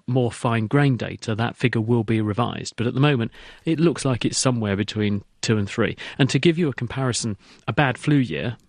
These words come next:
might be, say, a four or a five, as in a pandemic flu.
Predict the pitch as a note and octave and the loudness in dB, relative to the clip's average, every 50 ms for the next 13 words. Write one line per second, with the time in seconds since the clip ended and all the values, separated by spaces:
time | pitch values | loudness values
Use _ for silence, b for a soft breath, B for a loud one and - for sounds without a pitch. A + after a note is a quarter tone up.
0 | _ _ - B2 B2 B2 B2 - - - B2+ A#2 A#2 A2+ - - B2+ A#2+ A#2 A#2 | _ _ -2 2 2 2 2 0 0 2 2 2 2 0 -2 -2 0 0 0 0
1 | - - - - E3 D3 G#2 C#2+ - - _ _ _ A2 A2 G#2+ G#2 - - C#3 | -2 -6 -2 0 0 2 2 0 -4 -8 _ _ _ 0 0 0 0 0 0 0
2 | A#2+ - - - - - - B B B B B B B B - - - A#2+ - | 0 0 -6 -8 -12 -12 -16 B B B B B B B B -8 -2 0 0 2
3 | C3 B2 A#2 A2 - - B2+ B2+ A#2+ A2 A#2+ G#2+ A2 - - - - C#3 F#2 D#2 | 2 2 2 0 -2 -2 0 0 2 2 0 -2 -2 -6 -6 -4 -2 -2 -2 -2